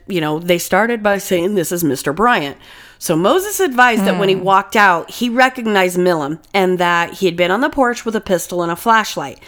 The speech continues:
Speaker 1: When Chatham stopped Moses and instructed him to point out Milam, he was like, he stood up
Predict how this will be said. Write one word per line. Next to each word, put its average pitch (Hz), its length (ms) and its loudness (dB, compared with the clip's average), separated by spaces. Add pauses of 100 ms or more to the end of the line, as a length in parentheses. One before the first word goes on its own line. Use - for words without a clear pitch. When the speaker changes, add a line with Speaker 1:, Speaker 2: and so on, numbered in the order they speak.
(360)
Speaker 1:
When 190 120 4
Chatham 339 380 0
stopped 247 300 2
Moses 202 480 0
and 180 180 0
instructed 202 600 -2
him 208 120 -2
to 170 80 -2
point 170 360 0
out 165 280 -2
Milam, 165 440 -2 (340)
he 226 140 0
was 208 180 0
like, 196 640 2 (1120)
he 202 120 -2
stood 233 300 -2
up 208 360 -6